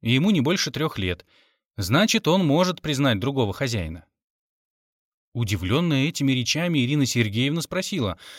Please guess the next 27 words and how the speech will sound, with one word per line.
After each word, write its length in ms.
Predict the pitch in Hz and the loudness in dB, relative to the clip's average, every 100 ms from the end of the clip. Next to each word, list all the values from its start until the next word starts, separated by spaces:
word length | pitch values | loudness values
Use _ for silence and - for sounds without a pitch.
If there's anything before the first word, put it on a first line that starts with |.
| - - _ _ | -20 -20 _ _
«Родион, 560 | - 151 170 214 131 101 | -6 -4 -2 2 2 2
вы 180 | 131 | 0
уверены, 580 | 135 104 120 214 262 240 | 0 0 0 2 4 4
что 280 | 135 - 127 | 0 -2 -2
это 140 | 120 | -2
породистая 600 | - 196 202 92 82 127 120 | -4 -2 -2 -4 -8 -8 -4
собака?» 520 | 175 165 107 - - _ _ _ - | -4 -4 -6 -10 -20 _ _ _ -4
«Абсолютно. 800 | 110 - 143 123 90 - - - _ _ _ _ - | -4 2 4 4 2 -6 -16 -16 _ _ _ _ -2
Вы 180 | 120 | -2
просто 320 | 127 151 135 160 | 2 0 2 0
ещё 180 | 135 | 2
не 140 | 156 156 | 2 2
знаете, 500 | 123 107 123 143 160 | 2 2 2 2 0
какое 320 | 165 - 143 | -2 0 0
сокровище 580 | - 147 143 143 - 143 | 0 -2 -2 0 -2 0
вам 180 | 131 131 | 0 0
досталось. 580 | 123 - 104 87 - _ _ _ _ _ _ | 0 0 -2 -2 -10 _ _ _ _ _ _
Собаки 500 | - 101 123 151 131 | -2 2 4 4 0
этой 240 | 135 147 | -2 -2
породы 420 | 117 113 143 143 143 | 0 0 2 -2 -4
умны, 760 | 139 135 110 104 120 120 92 _ _ _ | -2 2 2 2 2 2 -2 _ _ _
любят 380 | 107 151 147 117 | 0 2 2 0
детей, 720 | 123 120 - 95 107 101 85 _ _ _ - | -2 -4 -2 0 0 -2 -6 _ _ _ -6
поэтому 400 | 95 120 147 147 | -4 0 0 2
они 160 | 170 | 0
хорошие 420 | - 143 185 170 | 2 0 2 2
няньки 720 | 147 123 135 131 123 117 104 | 2 4 4 2 -2 -4 -8